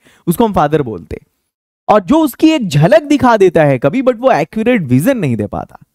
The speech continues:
हाँ, उसका काम है कि वो एक झलक दिखा देगा कि, अ, इस तरह की चीजें हो सकती हैं वो। तो मॉडर्न नॉवेल की झलक सबसे पहले दिखाया था, अ, इन्होंने, बुनियान ने, जिन्होंने डैनियल डिफो नाम से एक नॉवेल लिखा था।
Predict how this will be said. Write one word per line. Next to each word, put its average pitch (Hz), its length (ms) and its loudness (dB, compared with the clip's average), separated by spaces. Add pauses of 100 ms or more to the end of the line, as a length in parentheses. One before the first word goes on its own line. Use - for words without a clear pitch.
(560)
हाँ, 160 120 2
उसका 143 260 0
काम 202 300 0
है 294 80 -2
कि 269 80 0
वो 254 160 2
एक 185 120 -6
झलक 151 280 0
दिखा 127 320 -2
देगा 131 300 0 (360)
कि, 156 120 4
अ, 127 880 0 (440)
इस 180 140 -2
तरह 147 240 2
की 156 140 -2
चीजें 143 300 -2
हो 139 200 2
सकती 95 300 -8
हैं 76 100 -8
वो। 64 200 -14 (200)
तो 311 80 2
मॉडर्न 208 400 2
नॉवेल 247 280 0
की 226 140 -4
झलक 170 320 0
सबसे 180 320 -2
पहले 196 260 2
दिखाया 123 380 2
था, 113 180 -2 (500)
अ, 131 440 2 (120)
इन्होंने, 131 380 0
बुनियान 175 560 0
ने, 92 200 -12 (640)
जिन्होंने 185 520 0
डैनियल 185 520 0
डिफो 208 260 0
नाम 156 240 0
से 151 140 -4
एक 131 120 -8
नॉवेल 117 280 -2
लिखा 98 300 -6
था। - 180 -12